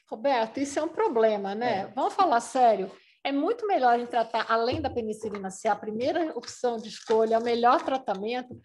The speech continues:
Speaker 1: você usar a doxaciclina por trinta dias, de doze em doze horas, é muito difícil você garantir realmente que a pessoa vai aderir a esse tratamento. Esse que é o nosso medo, né?
Speaker 2: Perfeito,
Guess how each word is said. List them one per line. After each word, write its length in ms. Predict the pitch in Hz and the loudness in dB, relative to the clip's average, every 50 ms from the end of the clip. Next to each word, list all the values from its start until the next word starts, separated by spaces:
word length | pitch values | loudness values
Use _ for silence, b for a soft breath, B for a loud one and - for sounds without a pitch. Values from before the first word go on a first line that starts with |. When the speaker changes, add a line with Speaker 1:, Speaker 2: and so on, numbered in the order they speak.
| B B B B B B - | B B B B B B -4
Speaker 1:
você 300 | 247 269 269 - - 440 | -2 -2 0 2 4 4
usar 280 | 466 381 269 247 247 220 | 4 4 4 4 4 4
a 40 | 214 | 4
doxaciclina 920 | 202 208 254 320 415 - - 392 349 - 349 - - - 254 247 240 240 | 4 4 2 2 2 0 -2 -6 -4 -4 -4 -6 -6 -4 -4 -4 -4 -4
por 240 | - - 294 - - | -4 -6 -8 -10 -10
trinta 500 | - _ - 330 320 415 480 480 440 392 | -12 _ 0 0 2 2 2 0 0 -2
dias, 360 | 262 220 233 240 240 226 220 | -2 -2 -2 0 0 0 0
de 100 | 208 233 | 0 -2
doze 320 | 202 208 254 311 339 311 311 | 0 2 4 4 4 2 0
em 60 | 277 | -2
doze 280 | 254 240 240 - 226 | -2 -2 -2 -2 0
horas, 420 | 226 240 269 285 262 247 240 - - - | 2 4 4 4 2 0 -2 -4 -6 -6
é 100 | 247 254 | -6 -4
muito 400 | 240 240 254 285 339 415 - 330 | -4 -2 -2 -2 0 -2 -2 -4
difícil 500 | - 277 262 - - 254 262 247 - 247 | -6 -8 -10 -10 -10 -10 -10 -10 -10 -10
você 120 | - - 254 | -10 -6 -2
garantir 640 | 220 254 254 254 233 220 226 - - - 240 247 | 0 0 0 0 -2 -4 -8 -10 -10 -8 -6 -4
realmente 420 | 233 247 247 226 214 220 226 220 - | -2 -2 -2 -2 -2 -4 -6 -6 -6
que 80 | 277 | -6
a 40 | 277 | -6
pessoa 320 | 277 254 247 - 262 254 | -4 -6 -6 -4 -4 -4
vai 180 | 233 262 269 311 | 0 0 2 2
aderir 420 | 392 330 370 381 349 247 254 254 | 2 0 0 0 0 0 0 -2
a 40 | 262 | -2
esse 180 | 269 277 277 277 | -2 -4 -8 -6
tratamento. 680 | - 277 285 285 - 453 480 381 226 190 185 180 - | -4 -4 -4 -2 -4 -4 -4 -4 -4 -4 -6 -6 -4
Esse 200 | 208 233 277 - | -4 -4 -4 -4
que 80 | - - | -4 -2
é 40 | 359 | -2
o 80 | 294 | -2
nosso 320 | 269 254 254 - - 381 427 | -2 -4 -4 -6 -6 -6 -4
medo, 400 | 392 240 202 180 165 165 185 185 | 0 0 0 0 -2 -4 -6 -6
né? 300 | 190 208 214 220 220 - _ _ | -6 -6 -6 -6 -8 -10 _ _
Speaker 2:
Perfeito, 500 | 139 139 135 - - 117 98 90 - - | -6 -4 -4 -6 -8 -10 -10 -12 -14 -18